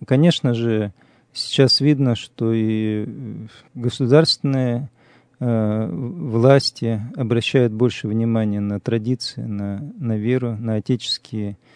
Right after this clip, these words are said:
исторические какие-то свершения. Э, и, м, если мы действительно найдём в себе силы э, вернуться к лучшему, что было в истории России, не только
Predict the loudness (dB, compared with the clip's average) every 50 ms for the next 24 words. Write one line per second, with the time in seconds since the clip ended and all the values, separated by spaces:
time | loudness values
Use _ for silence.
0 | _ _ _ _ -4 -2 0 4 4 4 4 4 2 0 -2 -4 -4 -4 -6 -4
1 | -4 -4 -4 -4 -6 -10 _ _ _ _ _ -4 -4 -4 -2 0 0 0 0 -2
2 | 0 0 2 4 4 4 4 4 6 8 8 8 6 4 2 2 -2 -4 -8 _
3 | _ _ _ _ _ _ _ _ -4 0 2 2 4 2 0 0 0 2 2 4
4 | 4 4 4 4 4 4 2 0 -2 -6 _ _ _ _ _ _ -2 0 0 0
5 | 0 2 4 4 4 4 4 2 2 2 4 4 4 4 4 4 2 2 -2 -4
6 | -4 -4 -2 0 2 2 2 2 2 0 0 2 2 2 2 0 -2 -6 -10 _
7 | _ _ _ _ 2 4 4 6 6 6 4 4 0 -4 -6 -4 -4 -4 -2 -2
8 | 0 2 2 4 2 2 0 -2 -6 _ _ _ _ _ _ _ _ _ _ -6
9 | -4 0 2 4 4 6 6 4 2 2 0 -4 -10 -8 -2 2 4 6 6 4
10 | 2 -2 -4 -4 -4 -4 -4 -8 -8 -8 -6 -6 -2 0 0 0 2 0 0 -2
11 | -4 -6 -6 -4 -2 0 0 0 0 -2 -4 -6 -8 -6 -4 -2 0 0 0 0
12 | 2 2 2 2 2 0 0 0 0